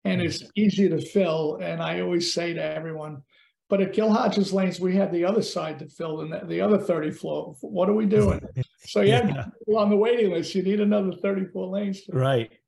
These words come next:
Speaker 2: That's huge.
Speaker 1: Yeah.
Speaker 2: That's big.
Speaker 1: You know,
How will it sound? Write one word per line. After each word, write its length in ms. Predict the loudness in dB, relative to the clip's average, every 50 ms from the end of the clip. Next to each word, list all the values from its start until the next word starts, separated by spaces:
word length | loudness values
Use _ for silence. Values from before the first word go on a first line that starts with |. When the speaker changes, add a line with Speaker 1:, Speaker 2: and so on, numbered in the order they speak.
| _ -14
Speaker 2:
That's 260 | -12 -12 -10 -12 -8
huge. 440 | -2 0 0 0 0 -2 -6 -12 -18 _ _ _ _ _ _ _ _ _ _ _ _
Speaker 1:
Yeah. 180 | -20 -20 -20 -20 -20 _ _ _ _ _ _ -10
Speaker 2:
That's 260 | -8 -8 -8 -8 -10
big. 240 | -10 -8 -6 -6 -6
Speaker 1:
You 60 | -6 -6 -4
know, 180 | -4 -4 -4